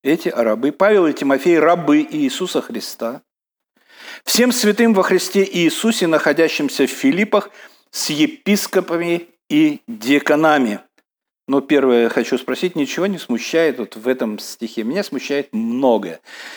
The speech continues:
Меня, например, смущает множественное число слова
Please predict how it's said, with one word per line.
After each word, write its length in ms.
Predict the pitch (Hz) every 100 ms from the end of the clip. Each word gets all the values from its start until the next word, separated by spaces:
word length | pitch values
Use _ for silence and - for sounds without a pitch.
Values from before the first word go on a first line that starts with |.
| -
Меня, 160 | - 180
например, 340 | 190 170 170
смущает 840 | 165 - 147 - - 170 170 160 - - - -
множественное 600 | 165 170 131 120 139 135
число 480 | 131 - - 151 156
слова 480 | - 131 143 131